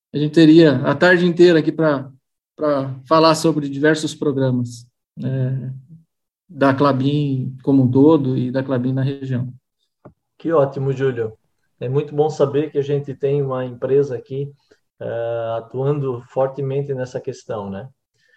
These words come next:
Speaker 2: Eh, Júlio, por que a Klabin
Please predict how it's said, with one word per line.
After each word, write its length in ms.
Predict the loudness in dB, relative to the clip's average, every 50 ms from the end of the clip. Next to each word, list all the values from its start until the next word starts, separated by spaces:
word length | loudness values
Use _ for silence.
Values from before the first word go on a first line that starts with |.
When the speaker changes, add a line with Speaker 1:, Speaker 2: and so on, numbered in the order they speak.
| _ _ _ _ _ _ _ _ _ _ _
Speaker 2:
Eh, 320 | -4 0 0 2 2 2 0
Júlio, 380 | -2 -2 -2 0 0 -2 -2
por 160 | -4 -8 -10 -6
que 100 | -2 -2
a 60 | -2
Klabin 640 | 0 2 0 0 0 0 -2 -2 -2 -2 -4 -6